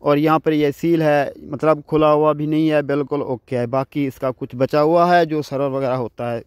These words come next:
जो इसका जूम सिग्नल इसका बड़ा अच्छा होता है, ये देख लें। ये है एक्सट्रीम दो हज़ार, दोनों मॉडल एक्सट्रीम दो हज़ार मॉडल हैं और बिल्कुल इसमें, इसमें जो चीज़ होती है कंपनी की तरफ से सब स्पेयर है, मतलब फ-, फ-, फ-, फॉरएवर वगैरह।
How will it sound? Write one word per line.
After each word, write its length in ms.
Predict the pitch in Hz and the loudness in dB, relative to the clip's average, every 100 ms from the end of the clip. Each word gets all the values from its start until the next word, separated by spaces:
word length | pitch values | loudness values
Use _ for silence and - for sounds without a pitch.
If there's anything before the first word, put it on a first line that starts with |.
| - | -14
जो 200 | 113 117 | -8 -6
इसका 300 | 110 - 104 - - - - _ - | -6 -4 -6 -6 -18 -20 -20 _ -6
जूम 260 | 117 165 175 | 2 2 2
सिग्नल 260 | 175 175 | 2 2
इसका 200 | 156 151 | 2 0
बड़ा 180 | 135 143 | 0 0
अच्छा 220 | 139 - | 0 0
होता 360 | 165 160 165 165 | 0 0 0 0
है, 160 | 156 143 | -2 -4
ये 160 | 135 123 | -6 -4
देख 200 | 135 151 | -4 -4
लें। 200 | 151 147 _ _ _ _ _ _ _ _ | -6 -8 _ _ _ _ _ _ _ _
ये 180 | 139 226 294 | 0 4 4
है 300 | 294 285 269 | 4 0 -4
एक्सट्रीम 500 | 254 _ 294 269 262 | -6 _ -10 -8 -6
दो 200 | 220 240 | -4 -2
हज़ार, 520 | 226 208 180 156 127 - | -2 -4 -4 -4 -4 -8
दोनों 340 | 143 175 208 208 | -4 -2 0 0
मॉडल 400 | 196 196 208 196 151 | 0 4 4 2 -2
एक्सट्रीम 580 | 180 165 175 - 214 208 | -4 -2 -2 -4 -4 -2
दो 140 | 196 202 | 2 4
हज़ार 340 | 208 214 202 | 6 4 2
मॉडल 340 | 202 196 208 208 | 0 -2 -2 -4
हैं 140 | 220 | -6
और 220 | 208 254 | -4 -2
बिल्कुल 380 | 214 240 196 202 | 2 2 2 0
इसमें, 400 | 185 - 180 170 - 147 _ _ _ _ | -2 0 -2 -2 -6 -20 _ _ _ _
इसमें 280 | 185 190 185 | -6 0 2
जो 180 | 147 208 | 6 4
चीज़ 280 | 208 208 202 | 4 -2 -2
होती 240 | 185 165 180 | 0 0 0
है 100 | 175 | 0
कंपनी 380 | 170 160 170 170 | 0 -4 -2 -2
की 80 | 156 | 0
तरफ 220 | 160 160 | 0 0
से 100 | 156 | -2
सब 280 | 143 165 151 | -2 0 2
स्पेयर 440 | 143 - 131 127 131 | -2 -4 -2 -2 -2
है, 60 | |
मतलब 320 | 131 139 147 139 | -2 -2 -2 -4
फ-, 120 | 143 | -6
फ-, 220 | - 147 | -4 -4
फ-, 200 | 139 147 | -2 -4
फॉरएवर 380 | - 165 151 143 | 0 2 4 2
वगैरह। 380 | 127 123 135 | 0 -2 -2